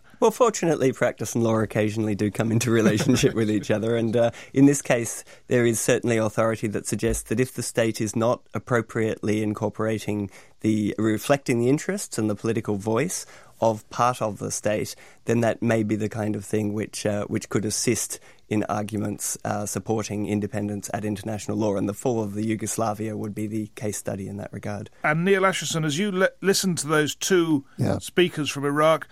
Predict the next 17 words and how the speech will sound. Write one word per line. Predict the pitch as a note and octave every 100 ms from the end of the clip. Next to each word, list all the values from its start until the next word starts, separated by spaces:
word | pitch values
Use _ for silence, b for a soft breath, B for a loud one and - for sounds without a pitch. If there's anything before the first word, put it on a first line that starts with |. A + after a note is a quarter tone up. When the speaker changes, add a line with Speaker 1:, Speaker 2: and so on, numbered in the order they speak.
| b
Speaker 2:
one | D#3 C#3+
from | C#3+
Iraq, | D3 D3
one | D#3+
from | C3
Kurdistan, | B2 D3+ C3+ - D3 C3+ B2 b b
what | D#3+
were | D#3 D3+
your | D3 C3+
thoughts? | - C3 A2+ - -
Speaker 3:
Well, | G3 E3
my | F3
feeling | F#3+ A3 E3
was | D3+ B2+
this, | D#3 A#2 -
that, | - B2+ - -
uh, | A#2+ G#2+ G2+ G2+